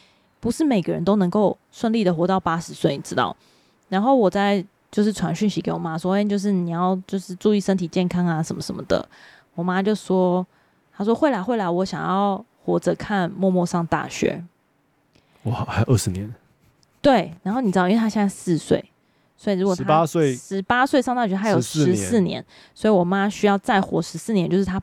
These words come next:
Speaker 1: 八十四岁，她要撑到八十四岁。
Speaker 2: 其实以现在的科技来说，
Speaker 1: 是有机会，可是
Speaker 2: 八十四是 OK 的。
Speaker 1: 可是你不知道她八十四岁的身体状况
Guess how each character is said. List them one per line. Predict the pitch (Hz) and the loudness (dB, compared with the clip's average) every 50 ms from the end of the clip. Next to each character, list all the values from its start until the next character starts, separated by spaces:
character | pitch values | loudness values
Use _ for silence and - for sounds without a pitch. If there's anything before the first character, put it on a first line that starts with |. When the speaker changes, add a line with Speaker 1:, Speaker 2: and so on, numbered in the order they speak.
| - | -4
Speaker 1:
八 | _ 214 202 202 226 | _ 0 0 0 0
十 | - - - | -2 -4 -6
四 | 160 - - - 185 156 | -8 -8 -6 -4 -4 -4
岁， | 151 - - - - - - | -2 -2 -2 -2 -2 -4 -8
她 | - - 220 | -8 -4 -4
要 | 233 | -4
撑 | - - - 214 208 | -4 -2 0 0 2
到 | 220 208 | 2 0
八 | 202 - - 160 170 | 0 -2 -4 -6 -6
十 | 185 - 165 | -4 -2 -2
四 | 175 | -2
岁。 | 202 220 | -2 -2
Speaker 2:
其 | |
实 | 190 | -2
以 | 147 | -2
现 | - 185 185 | 0 2 2
在 | 190 175 160 | 4 4 4
的 | 156 | 4
科 | 139 - 139 151 156 | 2 2 2 2 2
技 | 147 - - - 160 143 120 110 - - | 2 -2 -6 -6 -6 -4 -4 -6 -6 -6
来 | 104 | -4
说， | 110 349 | -2 0
Speaker 1:
是 | 320 | 2
有 | 254 220 123 | 2 2 2
机 | 123 262 285 | 0 0 0
会， | 320 285 | 0 -2
可 | - 254 | 0 0
是 | 190 | 2
Speaker 2:
八 | 160 170 | 4 4
十 | 156 - | 2 2
四 | - 170 | 0 -2
是 | 143 135 151 151 147 | -4 -2 -2 -2 0
OK | - 127 120 117 - 110 104 104 | 2 2 0 2 2 0 0 -2
的。 | - - - - - | -2 -6 -12 -6 -2
Speaker 1:
可 | 311 320 | 0 0
是 | 330 415 | 2 2
你 | 392 294 | 0 0
不 | 269 339 | 0 2
知 | 330 | 2
道 | 349 311 | 2 2
她 | 277 294 - | 2 0 -2
八 | - 294 285 | 0 0 0
十 | 269 | 0
四 | 247 269 | 0 0
岁 | 254 285 269 | 0 2 2
的 | 226 208 | 2 2
身 | - - 214 226 | 2 0 0 0
体 | 202 202 170 - | -2 -4 -10 -6
状 | - - 214 180 170 | -2 0 2 2 0
况 | 165 - - 190 170 - | 0 0 2 2 2 0